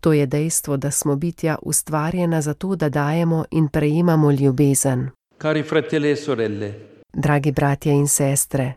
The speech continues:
Speaker 2: nella sete di Cristo possiamo riconoscere tutta la nostra sete.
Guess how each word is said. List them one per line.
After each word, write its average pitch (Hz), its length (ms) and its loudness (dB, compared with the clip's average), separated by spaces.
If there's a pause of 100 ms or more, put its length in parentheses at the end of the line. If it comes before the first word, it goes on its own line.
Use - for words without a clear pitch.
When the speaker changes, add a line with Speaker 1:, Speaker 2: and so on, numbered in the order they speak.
(120)
Speaker 2:
nella 160 280 -6
sete 185 420 -4
di 165 120 -4
Cristo 120 640 -6 (460)
possiamo 170 460 2
riconoscere 165 1040 0
tutta 185 500 -2
la 156 140 0
nostra 151 560 -2
sete. 107 540 -6